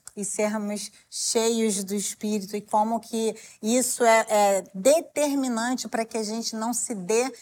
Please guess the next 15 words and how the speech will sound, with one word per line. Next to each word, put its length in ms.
pra 180
nossa 360
tendência 680
pecaminosa, 720
né? 100
Pra 160
que 80
a 60
gente 200
não 120
se 140
torne 460
um 140
ser 400
reativo, 1040